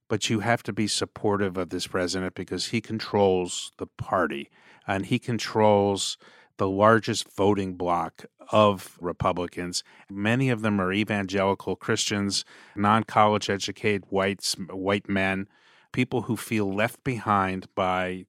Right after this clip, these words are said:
the changes in our economy and in the world, and who have practiced grievance politics,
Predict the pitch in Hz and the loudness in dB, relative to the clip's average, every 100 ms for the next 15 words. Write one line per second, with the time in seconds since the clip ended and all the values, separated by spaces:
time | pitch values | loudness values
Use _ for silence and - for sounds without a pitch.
0 | - 95 - 107 104 101 95 95 92 87 | -12 -6 -2 0 0 -2 -2 0 0 -2
1 | - 95 95 95 95 90 90 87 85 92 | -2 -2 0 -4 -4 -4 -4 -4 0 2
2 | 90 90 92 - - - 90 92 92 95 | 4 2 0 -6 -20 -12 -6 -4 2 2
3 | 90 92 87 - 107 101 95 - - 98 | 2 -4 -20 -2 -2 0 -4 -8 -2 0
4 | 104 104 - - 98 92 87 95 85 - | 0 -2 -4 0 2 2 0 -4 -6 -8